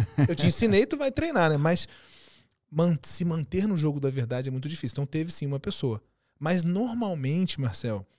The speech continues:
Speaker 1: quem tá no G vinte comigo já tá um pouco mais conectado com o Gustavo Coelho. E eu falo muito sobre isso, né? Eu, eu vibro nessa energia,
Speaker 2: Entendi,
Speaker 1: né? Nessa
Speaker 2: entendi. A
Speaker 1: frequência
Speaker 2: pessoa
Speaker 1: que
Speaker 2: chegou lá já porque
Speaker 1: É, e o G vinte também, ele tem um preparo. O cara fala assim, "Ó, o G vinte não é sobre Google, Facebook, é sobre você.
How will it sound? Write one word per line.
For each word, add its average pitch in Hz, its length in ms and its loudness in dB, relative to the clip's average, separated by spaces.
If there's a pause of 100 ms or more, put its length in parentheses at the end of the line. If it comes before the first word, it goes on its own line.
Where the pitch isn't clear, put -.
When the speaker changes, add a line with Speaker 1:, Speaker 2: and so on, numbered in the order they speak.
(160)
Speaker 1:
quem 180 180 -4
tá 160 220 -6
no 196 120 -2
G 151 140 -2
vinte 127 240 -6
comigo 127 340 -6
já 143 120 -6
tá 165 100 -10
um 156 80 -8
pouco 143 240 -10
mais 139 140 -8
conectado 139 640 -8
com 135 120 -4
o 135 40 -4
Gustavo 131 320 -8
Coelho. 139 340 -6
E 113 60 0
eu 147 100 2
falo 196 380 -4
muito 156 260 -2
sobre 131 260 -2
isso, 120 200 -4 (380)
né? 127 240 -4
Eu, 131 260 -2
eu 143 180 -2
vibro 175 520 0
nessa 147 300 0
energia, 120 420 2
Speaker 2:
Entendi, 107 240 4
Speaker 1:
né? 123 60 0
Nessa 120 160 0
Speaker 2:
entendi. 101 160 2
A - 40 6
Speaker 1:
frequência 123 220 2
Speaker 2:
pessoa 127 100 4
Speaker 1:
que 127 60 0
Speaker 2:
chegou 123 220 4
lá 117 240 4
já 113 180 0
porque 107 680 -2
Speaker 1:
É, 120 280 -2
e 131 100 2
o 165 80 6
G 180 140 2
vinte 147 240 -4
também, 139 180 -2
ele 127 80 -6
tem 170 80 -4
um 170 60 -2
preparo. 165 320 -4
O - 20 -8
cara 117 140 -6
fala 113 180 -6
assim, 123 100 -4
"Ó, 101 60 -4
o 104 60 -6
G 113 120 -4
vinte 113 320 -6
não 165 160 -4
é 190 100 -4
sobre 214 280 -6
Google, 185 260 -8
Facebook, 214 420 -8
é 151 40 -2
sobre 143 240 -4
você. 208 460 -6